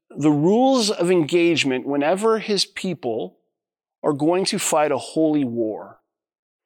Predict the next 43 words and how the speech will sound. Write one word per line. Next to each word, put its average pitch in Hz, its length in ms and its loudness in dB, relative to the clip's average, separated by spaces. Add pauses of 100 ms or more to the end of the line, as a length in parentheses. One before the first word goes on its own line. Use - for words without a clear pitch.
And 170 120 2
in 160 40 0
Deuteronomy 196 480 2
chapter 170 360 -2
twenty, 151 320 -2
he 160 100 -4
specifically 214 880 -2
says, 135 340 0
"When 139 160 -2
you 190 160 -2
are 220 80 2
going 170 260 0
to 190 100 -6
fight 147 320 0
a 127 60 -2
holy 165 420 0
war, 127 360 -2
you 127 180 -4
are 127 60 0
to 120 80 -4
take 139 320 -6
no 127 180 -2
plunder." 113 580 -10 (1400)
Why? 127 720 -4 (220)
Because 139 320 -4
their 131 120 -2
pl-, 147 300 -6
the 131 100 -4
plunder 156 400 0
is 123 160 -4
evil. 107 220 -4
The 117 80 -4
Amalekites 165 880 0 (160)
are 143 100 2
evil. 151 580 0 (440)
Even 180 240 0
their 147 100 2
possessions 139 920 -2
are 131 220 0
evil. 139 560 -2
It's - 160 -8
a 127 60 0
picture 156 800 0